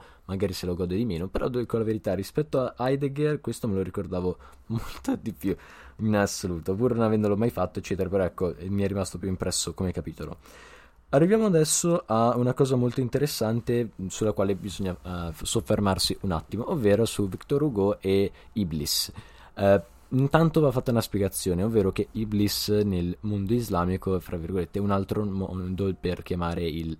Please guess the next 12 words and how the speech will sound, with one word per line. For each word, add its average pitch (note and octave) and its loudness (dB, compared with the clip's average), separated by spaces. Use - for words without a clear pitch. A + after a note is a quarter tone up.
diavolo, D2 -8
per - -6
essere - -6
chiari. - -10
Eh, G2 2
essenzialmente D3 -2
perché B2 0
paragona F2+ 0
le F2+ -4
due E2 -2
cose? D#2 -4
Perché A#2+ 2